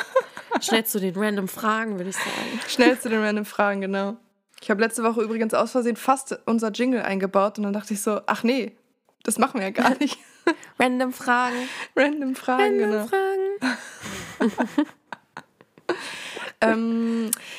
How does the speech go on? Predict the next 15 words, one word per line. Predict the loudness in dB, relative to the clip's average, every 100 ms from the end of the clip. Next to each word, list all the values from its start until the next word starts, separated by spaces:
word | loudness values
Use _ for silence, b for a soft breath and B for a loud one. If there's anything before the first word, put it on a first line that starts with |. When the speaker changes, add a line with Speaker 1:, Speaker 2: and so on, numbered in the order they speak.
| B
Speaker 1:
ich | 2 2
habe | 4
ja | 2
drei | 4 4 4
Fragen. | 2 2 2
Soll | 2 -2
ich | 0
vielleicht | 0 0
anfangen | 0 0 0 0 0
dann? | -2 -2 -10 _ -6
Speaker 2:
Mhm, | -2 0 -2 -6 _ _
fang | -6
mal | -4
an. | -2 -2
Speaker 1:
Okay. | -4 -2 -2 -2